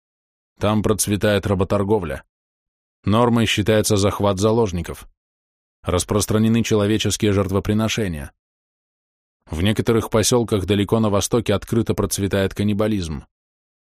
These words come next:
Чем отъявленнее мерзавец, чем больше у него пороков, тем больше его боятся, тем выше у него статус среди остальных бандитов-головорезов. Разгромленная нами банда — просто невинные овечки в сравнении с другими группировками.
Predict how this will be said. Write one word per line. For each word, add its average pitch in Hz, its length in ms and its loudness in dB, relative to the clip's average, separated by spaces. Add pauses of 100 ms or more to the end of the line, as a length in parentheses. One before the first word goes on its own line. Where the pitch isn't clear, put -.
(560)
Чем 101 300 -2
отъявленнее 107 640 2
мерзавец, 104 680 0 (800)
чем 101 240 0
больше 117 260 2
у 107 60 2
него 104 220 2
пороков, 104 520 -2
тем 98 180 -2
больше 104 280 0
его 98 200 2
боятся, 101 600 -2 (460)
тем 110 160 2
выше 123 300 2
у 113 80 4
него 113 220 2
статус 120 380 0
среди 107 300 0
остальных 110 500 0
бандитов-головорезов. 101 1200 -2 (1160)
Разгромленная 92 840 2
нами 98 260 0
банда — 95 420 0
просто 104 340 0
невинные 107 540 0
овечки 113 380 -2
в - 60 -10
сравнении 92 540 -2
с 85 60 -4
другими 92 380 -2
группировками. 92 800 -4